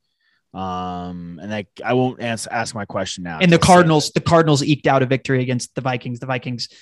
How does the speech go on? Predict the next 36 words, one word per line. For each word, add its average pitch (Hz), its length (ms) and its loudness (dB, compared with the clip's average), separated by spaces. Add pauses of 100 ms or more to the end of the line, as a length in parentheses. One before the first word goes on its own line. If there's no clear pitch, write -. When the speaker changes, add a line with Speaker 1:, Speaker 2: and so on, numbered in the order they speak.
(140)
Speaker 2:
it, - 140 -8 (260)
but 143 160 2
one 143 140 6
of 131 40 2
my 131 260 2
big 143 160 0
takeaways. 165 480 0 (260)
Speaker 1:
Yeah, 92 160 -8
please. - 420 -10
Speaker 2:
Look, 123 160 -6
special - 460 0
teams 151 640 -4 (680)
is 127 160 -4
so, 135 560 0
so 127 260 -2
important. 123 440 -8
It, 123 60 -6
it 135 280 0
always 143 300 4
is. 170 480 0
It - 60 -12
Speaker 1:
Say 127 120 -2
it 113 40 4
Speaker 2:
always 113 140 2
Speaker 1:
on 113 60 4
another 113 120 6
Speaker 2:
has 156 140 2
been. 160 220 2
Speaker 1:
podcast, 107 300 -2
other, 104 340 -8
you 120 100 -8
Speaker 2:
It 135 60 -2
Speaker 1:
know. 139 100 4
Speaker 2:
always 147 240 4
will 127 200 -2
be. 110 240 -16